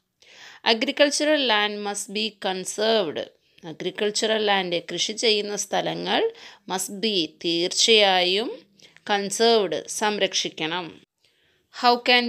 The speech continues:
we live in a land without agriculture? അഗ്രികൾച്ചർ, കൃഷിയില്ലാത്തൊരു സ്ഥലത്ത് നമ്മൾ എങ്ങനെയാണ് ജീവിക്കുന്നത്? Don't we need good food to grow up healthy? നല്ല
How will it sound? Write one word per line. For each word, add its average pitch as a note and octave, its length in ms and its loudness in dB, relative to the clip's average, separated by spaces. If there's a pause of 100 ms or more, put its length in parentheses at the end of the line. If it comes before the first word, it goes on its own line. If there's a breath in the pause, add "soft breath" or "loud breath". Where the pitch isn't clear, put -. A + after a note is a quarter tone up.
we A#3+ 100 0 (200)
live G#3 280 -2 (200)
in G#3 60 -4 (140)
a - 20 0 (140)
land G3+ 300 2 (160)
without A#3+ 400 -2 (260)
agriculture? F#3 800 -4 (840 loud breath)
അഗ്രികൾച്ചർ, F#3+ 720 -2 (160)
കൃഷിയില്ലാത്തൊരു G3 960 0
സ്ഥലത്ത് F3+ 500 -4 (340)
നമ്മൾ E3+ 220 -4 (120)
എങ്ങനെയാണ് G3+ 640 0 (340)
ജീവിക്കുന്നത്? F#3 760 0 (680 loud breath)
Don't G#3+ 260 2
we D4 60 2 (180)
need A3+ 240 0 (200)
good A3+ 260 0
food B3 240 -4 (100)
to A#3+ 60 -2 (100)
grow F#3+ 160 2 (120)
up - 100 -8 (140)
healthy? F3 440 -2 (500 loud breath)
നല്ല F#3 140 0